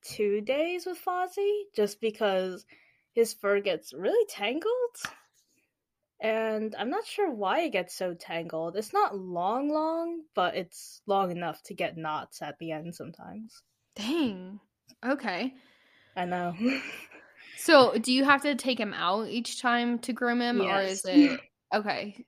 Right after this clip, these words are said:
Speaker 1: He
Speaker 2: so
Speaker 1: doesn't
Speaker 2: it
Speaker 1: like being groomed in the cage.
Speaker 2: <laughs>
Speaker 1: Only outside. <laughs>
Speaker 2: Do you, like, just try to groom him and he just, like, bolts or something?
Speaker 1: Yeah,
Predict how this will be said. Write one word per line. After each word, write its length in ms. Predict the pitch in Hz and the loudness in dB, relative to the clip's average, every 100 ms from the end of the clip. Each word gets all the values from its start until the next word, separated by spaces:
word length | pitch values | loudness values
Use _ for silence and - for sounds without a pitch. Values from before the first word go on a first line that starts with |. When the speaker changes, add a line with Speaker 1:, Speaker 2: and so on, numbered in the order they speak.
| - | -6
Speaker 1:
He 80 | 233 | 6
Speaker 2:
so 20 | |
Speaker 1:
doesn't 300 | 240 262 339 | 8 10 8
Speaker 2:
it 80 | 247 | 6
Speaker 1:
like 220 | 208 190 | 4 2
being 200 | 202 190 | 0 0
groomed 320 | 185 185 175 175 | 0 0 0 -2
in 100 | 160 | -2
the 80 | |
cage. 600 | 139 127 135 - 202 - _ _ | -4 -6 -6 -8 -14 -18 _ _
Speaker 2:
<laughs> 760 | 254 262 - 285 - _ _ - | -2 -2 -6 -8 -8 _ _ 4
Speaker 1:
Only 240 | 226 220 | 6 6
outside. 420 | 185 - - - - - - - - - _ _ | 4 -2 -10 -12 -16 -14 -14 -12 -12 -12 _ _
<laughs> 720 | - - - - 294 440 440 | -6 -6 -6 -10 4 10 10
Speaker 2:
Do 100 | 277 | 10
you, 120 | 285 277 | 2 4
like, 240 | 262 254 | 4 2
just 220 | 247 233 | -6 -8
try 160 | - 202 | -2 0
to 240 | 202 190 - - _ - - - _ - | 0 -2 -8 -20 _ -16 -16 -16 _ -14
groom 260 | 214 208 208 | 0 0 2
him 140 | 233 | 2
and 80 | 220 | 2
he 120 | 214 | 2
just, 160 | 214 226 | 0 -2
like, 280 | 208 196 208 | -2 -4 -6
bolts 600 | 190 180 214 233 - 233 - - | -6 -4 -8 -8 -12 -12 -8 -4
or 140 | 277 | -2
something? 560 | 269 269 262 277 285 302 | 0 0 0 0 2 6
Speaker 1:
Yeah, 360 | 415 381 208 | 8 10 8